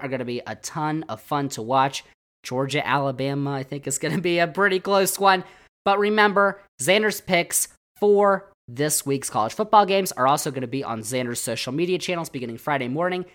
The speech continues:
And if you want my N F L picks this week, those will be out on Xander's social media channels, Twitter, Facebook, Instagram as well, on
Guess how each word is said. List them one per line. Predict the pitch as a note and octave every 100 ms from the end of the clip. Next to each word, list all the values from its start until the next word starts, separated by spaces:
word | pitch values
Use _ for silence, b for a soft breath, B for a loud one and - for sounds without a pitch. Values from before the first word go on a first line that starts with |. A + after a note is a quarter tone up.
| _
And | C3+
if | C3 D3+
you |
want | E3
my | D3+
N | C3+ C#3+
F | C3+
L | -
picks | - A3+ -
this | E3 D3 -
week, | F3 F3 - _ _ -
those | F#3 G#3+ G#3+ - -
will | E3
be | D3 C#3+ C#3 D3 -
out | A2+ A#2 - -
on | A#2+ A#2+
Xander's | G#2+ G#2+ G#2 G#2
social | - A2 - A#2
media | A#2 A2+
channels, | G#2+ A#2+ A2 A2
Twitter, | - C3 A#2
Facebook, | B2+ A#2 - A2
Instagram | D3 - C3+ A#2+
as | C3
well, | D4 C#4 C4+ B B -
on | D#3+ D#3+ D#3